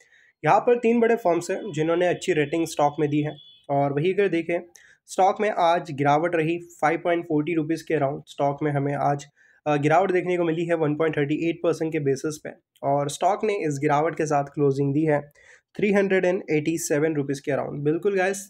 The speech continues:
यहाँ पर थ्री हंड्रेड एंड एटी सेवन रुपीज़ के अराउंड शेयर में हमें यहाँ पर गिरावट नज़र आती है। So गाइस, भले ही अब ये स्टॉक में गिरावट रही हो, बड़े जल्द ही रिकवरी भी करेगा और गिरावट आनी ही थी। पिछले कुछ टाइम से back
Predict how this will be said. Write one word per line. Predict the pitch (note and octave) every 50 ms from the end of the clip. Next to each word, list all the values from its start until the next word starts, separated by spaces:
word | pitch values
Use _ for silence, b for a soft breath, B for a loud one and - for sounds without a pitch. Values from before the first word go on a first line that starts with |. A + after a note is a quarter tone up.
| - -
यहाँ | D#3 C#3+ C#3 C#3+
पर | D3 E3 E3 E3
थ्री | - - E3
हंड्रेड | D#3 D#3 D3+ D#3 D3+
एंड | D#3+ D#3+ D#3
एटी | C#3+ C#3 C#3+ D3+
सेवन | C#3+ - C3+ C3 D#3 E3
रुपीज़ | D#3+ D3 D#3 D3+ D3
के | - D#3
अराउंड | C#3+ C#3 C3+ C3+ - _ _ b b b b b b b
शेयर | - - F3+ F#3+ G3+ G#3
में | G#3 G3
हमें | F#3 F3+ F#3 F#3
यहाँ | F3+ D#3 D3+ D3
पर | C#3+ E3 D#3 D3+
गिरावट | C3+ C3+ C3+ C3+ D3 E3 D#3+ -
नज़र | D3+ C#3+ D3 C#3+
आती | C3+ C3 C3 - D3
है। | C#3+ D3 D3+ - _ _ _ _ _ _ _ _ _ _ _ _ _ -
So | - F3 E3
गाइस, | G3+ A3 A3
भले | F#3 F3+ F3+ F3+ G3
ही | G3 G#3 G#3
अब | G3 F#3+ F#3+ D#3
ये | F3
स्टॉक | E3+ F3 - - D3+ C#3+ D3+ -
में | F3+ E3+
गिरावट | D#3+ D3 C3 C3 C#3+ D3 D3 D3
रही | C#3 C3 D3+ D#3
हो, | D3+ D#3 D3 D3+ B B B B B B B -
बड़े | C#3+ D#3 D#3+ F#3 G3+
जल्द | F#3+ D#3+ F#3 F#3+ F#3+
ही | G3+ G#3
रिकवरी | G3+ F#3 D3+ - D#3+ D#3+ D#3+ E3+ F3+
भी | E3 F3 F3+
करेगा | F3 D#3 D3 C#3+ D3 D3 C#3+ C3 - - _ _ _ - -
और | B2+ B2+ C3 C#3 C#3+ C#3+
गिरावट | C#3+ D3 D#3 F3 G3+ G#3+ G3+
आनी | F3 D#3 E3 F#3 F#3
ही | F3 F#3 F3+
थी। | F3+ F3+
पिछले | F3+ F3+ - D#3 D3 - D#3+ D#3
कुछ | D#3+ E3 D#3 - -
टाइम | D3+ D3 D#3+ E3+
से | E3+ - E3+
back | D3+ D3 C#3 C3